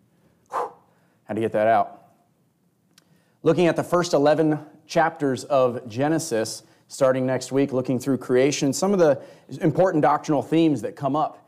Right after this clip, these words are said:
in that, uh, in that frame in, uh, Genesis one through eleven, things like work,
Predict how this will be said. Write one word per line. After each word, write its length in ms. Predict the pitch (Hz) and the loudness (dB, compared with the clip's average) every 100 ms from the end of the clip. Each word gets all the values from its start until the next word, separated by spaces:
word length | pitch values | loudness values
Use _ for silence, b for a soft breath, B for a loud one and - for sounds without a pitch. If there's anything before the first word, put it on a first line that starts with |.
| b _ | b _
in 260 | 139 139 131 | -4 -2 0
that, 360 | 135 135 131 | 0 0 -2
uh, 360 | 127 120 110 107 | 0 2 2 -2
in 140 | 131 127 | -4 -4
that 260 | 131 127 | -4 -4
frame 520 | - 143 156 139 113 110 b _ | -8 -6 -4 -4 -6 -12 b _
in, 320 | - 120 113 120 | -8 -6 -6 -6
uh, 540 | 123 120 110 110 107 | -2 0 2 0 -2
Genesis 460 | 107 135 127 123 113 | -4 -4 -4 -6 -4
one 220 | 127 123 | -2 -2
through 160 | 123 117 | -2 0
eleven, 320 | 131 113 104 | 2 0 -4
things 240 | 135 117 | -6 -2
like 160 | 123 95 | -2 -2
work, 480 | 98 120 - - | -2 -2 -2 -12